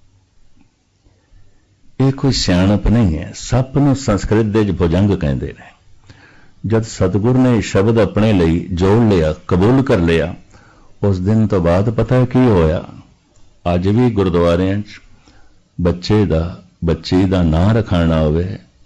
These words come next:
ਤੇ ਅਰਦਾਸ ਇਹ ਆਉਂਦੀ ਹੈ, "ਸਤਿਗੁਰ ਸੱਚੇ ਪਾਤਸ਼ਾਹ, ਭੁਜੰਗੀ ਨੂੰ ਨਾਮ ਬਖਸ਼ੋ," ਭਾਵ ਸੱਪ ਦੇ ਬੱਚੇ ਨੂੰ ਨਾਮ ਬਖਸ਼ੋ। ਭੁਜੰਗੀ ਤੇ ਸੱਪ ਦੇ ਬੱਚੇ ਨੂੰ ਕਹਿੰਦੇ ਨੇ।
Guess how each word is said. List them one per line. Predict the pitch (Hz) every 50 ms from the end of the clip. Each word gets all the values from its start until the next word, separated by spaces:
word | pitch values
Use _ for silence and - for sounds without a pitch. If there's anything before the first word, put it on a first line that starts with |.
| - -
ਤੇ | - 92 87
ਅਰਦਾਸ | 87 78 78 80 85 87 90 90 - - -
ਇਹ | 110 113 107 92
ਆਉਂਦੀ | 80 82 80 85
ਹੈ, | 80
"ਸਤਿਗੁਰ | 78 - - 85 80 85 85 95 92
ਸੱਚੇ | 90 - - 85 82 - 90 92 92
ਪਾਤਸ਼ਾਹ, | 80 - 85 78 80 76 - - 82 82 92 - - - - - - - -
ਭੁਜੰਗੀ | - 90 85 85 90 85 90 87 87 95 95 95
ਨੂੰ | 95 90 85
ਨਾਮ | 82 82 85 90 92 85 71
ਬਖਸ਼ੋ," | 69 65 62 - - 67 52 - - - _ _ _ -
ਭਾਵ | 71 73 85 85
ਸੱਪ | 87 - - 82 80 - 92
ਦੇ | 82 87 82
ਬੱਚੇ | 80 76 80 76 - - 82 78
ਨੂੰ | 78 78 78
ਨਾਮ | 76 80 82 82 82 78
ਬਖਸ਼ੋ। | 69 65 64 - - - - - - - - - - - _ _ _ _ _ _ - - - - _ _ _ _ _ _ -
ਭੁਜੰਗੀ | 87 85 87 90 92 90 92 95 95
ਤੇ | 92 98
ਸੱਪ | 87 - 85 87
ਦੇ | 87 85 92
ਬੱਚੇ | 90 85 90 90 - 104 101
ਨੂੰ | 95 87 78
ਕਹਿੰਦੇ | - 73 71 67 -
ਨੇ। | - - _ _ - - - -